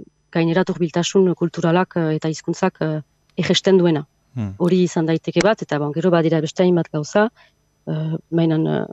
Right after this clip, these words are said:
Speaker 1: garatuko ditugu ostiralean hobiki.
Speaker 2: Bai. Ostiraluntan ere gomendioak emanen, eh, dituzue, be, utziko di-, utziko ditugu ostiraluntako, eh, Grasi,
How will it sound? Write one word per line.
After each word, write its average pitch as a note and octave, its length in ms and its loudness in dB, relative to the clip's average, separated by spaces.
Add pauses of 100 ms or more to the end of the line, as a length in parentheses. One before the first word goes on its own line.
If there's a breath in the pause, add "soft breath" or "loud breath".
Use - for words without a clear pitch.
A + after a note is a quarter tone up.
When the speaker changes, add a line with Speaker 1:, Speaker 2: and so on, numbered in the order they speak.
(200)
Speaker 1:
garatuko D#3+ 460 0
ditugu D#3 800 -2 (440)
ostiralean E3 560 2
hobiki. C#3+ 160 -4
Speaker 2:
Bai. C3+ 160 -6 (440 loud breath)
Ostiraluntan C3 600 0
ere B2 100 0
gomendioak C3 540 0
emanen, B2+ 320 0
eh, A#2+ 140 -2
dituzue, B2+ 600 -4
be, B2 120 -4
utziko B2 360 -6
di-, B2 160 0
utziko B2 340 -6
ditugu B2 320 -2
ostiraluntako, B2+ 800 0 (380 loud breath)
eh, A#2+ 220 -2
Grasi, C3 460 -2